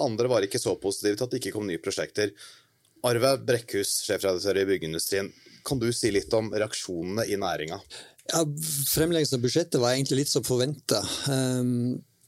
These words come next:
Speaker 2: som vi var innom litt her før, eh, før nå, så var jo forventningene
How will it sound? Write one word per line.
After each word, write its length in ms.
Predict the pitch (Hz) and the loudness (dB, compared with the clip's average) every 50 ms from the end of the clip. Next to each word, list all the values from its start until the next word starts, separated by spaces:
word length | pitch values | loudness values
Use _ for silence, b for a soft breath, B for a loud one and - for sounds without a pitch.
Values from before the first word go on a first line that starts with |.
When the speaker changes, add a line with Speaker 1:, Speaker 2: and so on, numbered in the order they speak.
| _ _ - | _ _ -4
Speaker 2:
som 200 | - - 127 123 | 0 0 2 2
vi 140 | 127 127 127 123 | 4 4 2 2
var 160 | 123 127 123 | 2 2 0
innom 200 | 123 131 131 127 | 0 0 0 0
litt 200 | 123 120 120 - 127 | -2 -2 -2 -2 -2
her 160 | 123 123 117 | -2 -2 -2
før, 400 | - - 127 127 123 123 113 113 | -2 -2 0 0 0 0 0 0
eh, 480 | 110 110 113 120 117 120 120 120 120 120 117 | -2 -2 -2 -2 -4 -2 -2 -2 -2 -2 -2
før 240 | - - 131 123 123 | -2 0 0 0 2
nå, 160 | 117 113 117 113 - | 0 0 -2 -2 -2
så 160 | - 131 127 120 117 120 B B B B B B B B B B B | 0 0 2 2 0 -2 B B B B B B B B B B B
var 200 | 127 131 143 143 | 2 2 2 2
jo 80 | 127 | 2
forventningene 680 | - 139 117 123 139 135 - 143 127 120 113 113 117 120 | 2 0 0 0 0 -2 -2 -2 0 0 0 0 0 0